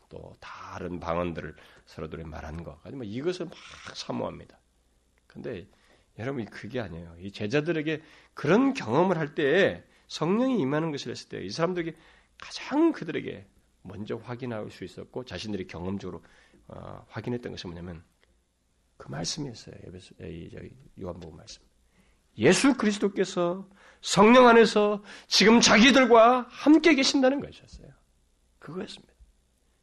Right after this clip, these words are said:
그걸 자신들이 확인했어요. 아, 부활 승천하신, 자기들이 분명히 얼마 전에 목격했던 승천하신 그분께서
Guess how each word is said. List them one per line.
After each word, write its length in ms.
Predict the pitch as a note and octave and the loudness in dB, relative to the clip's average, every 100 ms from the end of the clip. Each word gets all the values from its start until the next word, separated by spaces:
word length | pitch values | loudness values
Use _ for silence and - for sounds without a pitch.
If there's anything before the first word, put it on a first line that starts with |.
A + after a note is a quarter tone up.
| _ | _
그걸 280 | - G#3+ D#4+ | -2 2 4
자신들이 400 | A3+ G3 G#3 A3 | 2 0 -6 -6
확인했어요. 520 | G#3+ A#3 B3 D2+ - _ _ _ _ _ _ _ _ | -8 -8 -10 -14 -20 _ _ _ _ _ _ _ _
아, 320 | - G3+ G#3 - | -14 -10 -8 -8
부활 280 | - A3 C4 | 4 6 6
승천하신, 560 | B3+ B3+ B3 A3 D#3 - - - - _ | 4 2 2 2 0 -6 -16 -20 -20 _
자기들이 480 | - E3+ A#3+ C4+ C4+ | -2 2 6 6 4
분명히 440 | G3 G3+ C4 D#4 | 6 8 10 10
얼마 280 | B3+ C4+ D4+ | 10 12 10
전에 280 | C4+ C4+ C4 | 10 8 8
목격했던 880 | A#3 A#3+ C#4 - C4 C4 B3+ B3+ C4 | 6 6 4 4 4 6 6 6 -2
승천하신 800 | - - D4+ D4 D4+ D4 C4+ C4 | -2 6 8 8 8 8 6 2
그분께서 800 | G#3 A3 C4 F3 B2+ E3+ F#2+ | 4 4 4 2 2 -2 -4